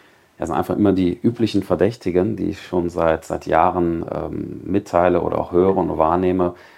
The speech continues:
Man muss auch irgendwo die Verkaufslust transportieren, dass man möchte, dass man engagiert ist, dass man den Kunden ernst nimmt. Und das sind, das sind eigentlich Basics. Ähm,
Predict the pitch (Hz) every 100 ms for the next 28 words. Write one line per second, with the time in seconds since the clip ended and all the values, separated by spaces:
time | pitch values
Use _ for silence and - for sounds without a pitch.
0 | - - 87 104 - - 95 107 - 98
1 | 95 - _ _ _ _ _ _ _ _
2 | _ _ _ _ _ _ _ _ 95 90
3 | - 87 - 95 107 - - - - 90
4 | 98 - - - 90 87 - 90 - 113
5 | 110 - - 87 82 90 - - - 82
6 | - 80 82 80 85 92 80 78 82 82
7 | 87 - - - - 80 - 80 85 -
8 | - - - - - - _ - 95 -
9 | 107 127 90 - - - - -